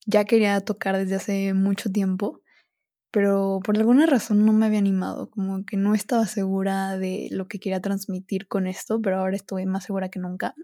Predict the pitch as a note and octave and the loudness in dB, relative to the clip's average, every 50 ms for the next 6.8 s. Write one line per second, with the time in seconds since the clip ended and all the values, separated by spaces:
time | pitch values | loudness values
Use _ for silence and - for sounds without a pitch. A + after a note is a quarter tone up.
0 | _ - - A3+ G#3 - - _ - - - - - - - - - - - - | _ -4 -4 -4 -4 -6 -12 _ -18 -16 -14 -14 -14 -16 -16 -18 -20 -20 -20 -20
1 | - _ _ _ _ _ _ _ _ _ _ _ - - C4+ C4+ C4+ C#4+ - - | -20 _ _ _ _ _ _ _ _ _ _ _ 4 8 8 10 10 8 6 2
2 | - _ _ - B3+ C4 C4 C4 C4 C4+ C#4+ E4 F4+ - _ _ - A3+ G#3 G3+ | -4 _ _ 8 10 10 10 10 10 8 6 6 2 -2 _ _ 0 2 4 4
3 | G#3 G3+ G3 G3+ G3+ G3+ G#3 G#3+ G#3+ G#3 G3 G3 G3 - - - G#3 G#3 G#3+ A3+ | 4 4 4 4 4 4 4 4 4 4 4 2 0 -2 0 0 2 2 2 2
4 | - - - A3+ A3 G#3+ G#3 G#3 G3+ G3+ G3+ G#3 G#3+ G#3+ - - B3 B3+ B3+ B3+ | 0 2 4 6 6 6 6 4 2 2 2 2 2 0 4 6 8 8 10 8
5 | B3 B3+ B3+ B3+ B3+ D4 - - _ - A3 G3 G3 G3 F#3+ G3 G#3 G#3+ A#3 B3+ | 6 6 4 4 4 2 0 -4 _ -4 -2 0 0 0 0 2 4 6 6 6
6 | B3 B3 G#3+ - - G#3+ G3+ G3 G3+ G3+ A3 C4+ - - - _ | 6 2 -4 -6 -4 -2 -2 0 0 0 -2 -2 -4 -8 -14 _